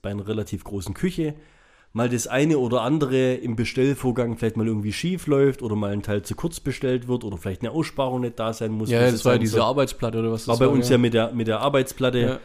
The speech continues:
Speaker 1: ähm,
Speaker 2: Mhm.
Speaker 1: am Fenster. Ja?
Speaker 2: Ja.
Speaker 1: Außerdem war's bei uns so, dass die falsche Spüle bestellt worden ist. Also wir haben ja so eine, so eine ebene Spüle, ja? Und die Platte, die wir haben, ist aber nicht dafür ausgelegt gewesen für so eine Spüle.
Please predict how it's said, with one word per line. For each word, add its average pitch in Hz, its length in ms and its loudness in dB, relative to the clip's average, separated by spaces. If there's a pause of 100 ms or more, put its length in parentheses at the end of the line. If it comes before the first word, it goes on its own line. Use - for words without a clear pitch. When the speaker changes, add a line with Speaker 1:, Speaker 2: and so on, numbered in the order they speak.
(200)
Speaker 1:
ähm, 113 240 4
Speaker 2:
Mhm. 117 60 2
Speaker 1:
am 107 160 -2
Fenster. 165 560 4
Ja? 147 180 4
Speaker 2:
Ja. 127 120 -8 (1200)
Speaker 1:
Außerdem 147 880 0 (560)
war's 127 240 -2
bei 123 120 0
uns 147 200 -2
so, 143 100 -4
dass 139 160 -2
die 120 100 -4
falsche 120 320 -2
Spüle 165 400 -2
bestellt 107 440 -4
worden 92 200 -8
ist. - 200 -16
Also 98 140 -6
wir 117 60 0
haben 131 80 2
ja 131 80 2
so - 120 -4
eine, 117 240 -2
so - 120 -6
eine 113 120 0
ebene 170 480 0 (180)
Spüle, 190 480 -2 (560)
ja? 151 260 -2 (680)
Und 123 180 0
die 131 80 2
Platte, 190 380 2
die 127 180 0
wir 113 140 0
haben, 156 220 -2
ist 131 160 -4
aber 139 180 -2
nicht 139 180 0
dafür 139 300 -2
ausgelegt 143 560 0
gewesen 123 320 -2
für 120 160 -6
so 127 160 -2
eine 127 140 2
Spüle. 117 480 -4